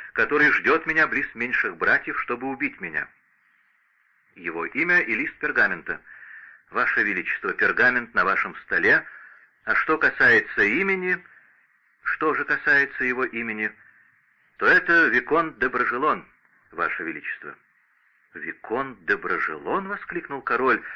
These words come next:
переходя от смеха к глубокой задумчивости. Затем, после минутного молчания, во время которого он вытер пот, выступивший на его лбу,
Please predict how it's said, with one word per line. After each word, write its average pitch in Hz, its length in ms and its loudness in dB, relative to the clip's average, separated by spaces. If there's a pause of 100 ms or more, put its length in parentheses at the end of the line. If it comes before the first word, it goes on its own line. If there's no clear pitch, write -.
(120)
переходя 101 520 2
от 87 180 -4
смеха 160 400 -2
к 131 100 -18
глубокой 104 500 -8
задумчивости. 90 880 -6 (760)
Затем, 165 400 2
после 185 300 0
минутного 165 420 0
молчания, 170 560 2
во 165 100 2
время 156 260 4
которого 143 460 0
он 127 200 -4
вытер 117 280 -2
пот, 120 280 -2
выступивший 110 720 -4
на 101 60 0
его 98 240 0
лбу, 90 280 -8